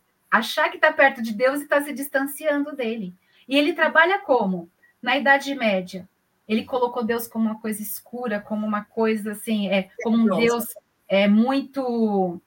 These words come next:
Speaker 1: é, rígido, um Deus que ele tinha, é, bom, a gente sabe o que aconteceu na Idade Média, mas a ideia que as pessoas, que ele colocava, é, sobre Deus pras pessoas,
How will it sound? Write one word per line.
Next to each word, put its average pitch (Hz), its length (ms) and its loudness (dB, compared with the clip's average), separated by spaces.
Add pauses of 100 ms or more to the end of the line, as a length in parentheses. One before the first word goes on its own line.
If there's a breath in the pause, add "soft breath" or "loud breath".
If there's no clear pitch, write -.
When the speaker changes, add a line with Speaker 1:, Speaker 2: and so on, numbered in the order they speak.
(220)
Speaker 1:
é, 196 80 0
rígido, 208 760 -2 (280 soft breath)
um 233 220 2
Deus 233 480 -2 (100)
que 220 640 -2
ele 220 280 0
tinha, 226 560 -2 (240 soft breath)
é, 226 100 -2
bom, 226 140 2
a 294 80 2
gente 339 180 2
sabe 359 360 0
o 262 160 -6 (120)
que - 80 -4
aconteceu 294 460 0
na 240 60 -4
Idade 214 280 -2
Média, 190 260 0
mas 208 160 0
a 226 60 2
ideia 226 320 2
que - 60 -6
as 339 100 -8
pessoas, 240 420 -4 (160 soft breath)
que 240 80 -6
ele 226 100 -4
colocava, 285 680 2 (180 soft breath)
é, 208 80 -2
sobre 226 300 0
Deus 220 380 2
pras 208 260 -10
pessoas, 226 800 0